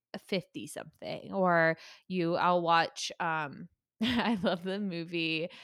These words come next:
It's Complicated. It has, like, Meryl Streep and, you know, um,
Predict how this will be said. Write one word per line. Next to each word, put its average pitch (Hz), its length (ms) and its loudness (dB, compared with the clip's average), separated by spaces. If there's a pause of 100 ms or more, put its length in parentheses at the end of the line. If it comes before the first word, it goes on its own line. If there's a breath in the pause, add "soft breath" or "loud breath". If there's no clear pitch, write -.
(140 loud breath)
It's - 200 -4
Complicated. 180 760 -2
It 175 40 0
has, 151 160 -4
like, 147 200 -6
Meryl 147 240 -6
Streep 147 560 -4
and, 143 320 -2 (340 loud breath)
you 190 140 0
know, 151 200 0
um, 156 500 0